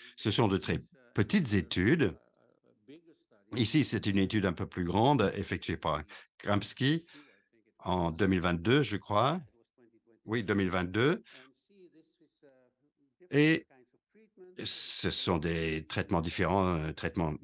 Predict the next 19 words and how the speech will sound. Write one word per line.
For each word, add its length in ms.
psychologiques 600
avec, 340
euh, 140
des 140
médications 520
différentes 600
utilisées, 680
soit 340
la 180
kétamine, 640
soit 300
un 100
placebo, 720
avec, 400
euh, 160
prévention 640
de 100
rechute, 540
euh, 180